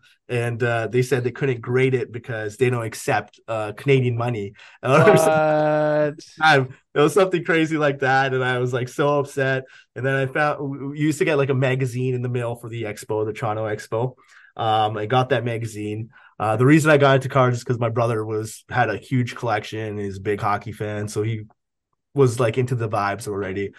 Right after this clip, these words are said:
Speaker 1: So I used to get that magazine mailed to me. I saw the Expos coming up in a couple of weeks. Uh, as a ten-year-old, I went there and, uh, I graded my Rick Nash Young Guns with K S A.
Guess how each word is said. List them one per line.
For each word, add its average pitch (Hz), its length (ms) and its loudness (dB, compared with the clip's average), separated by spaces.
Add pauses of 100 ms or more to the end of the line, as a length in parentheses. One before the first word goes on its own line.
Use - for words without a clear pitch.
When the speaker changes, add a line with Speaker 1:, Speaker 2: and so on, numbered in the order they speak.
(300)
Speaker 1:
So 151 220 4
I 165 200 4
used 170 200 2
to 147 60 -2
get 151 140 4
that 139 140 4
magazine 139 400 4
mailed 135 240 4
to 135 80 -4
me. 131 420 4
I 120 100 -4
saw 147 260 4
the 139 120 4
Expos 131 420 0
coming 127 280 -4
up 123 80 -8 (280)
in 127 120 -2
a 120 60 -4
couple 135 280 -4
of 120 80 -2
weeks. 123 400 -4 (380)
Uh, 110 280 0
as 123 100 0
a 123 40 -4
ten-year-old, 139 600 6
I 127 60 2
went 131 240 2
there 135 340 4
and, 127 180 0
uh, 120 160 -2
I 123 60 -4
graded 131 340 0
my 131 160 -2
Rick 131 260 -2
Nash 131 320 -4
Young 131 180 -2
Guns 131 220 -2
with 127 120 -8
K 135 180 0
S 131 200 -4
A. 131 280 -4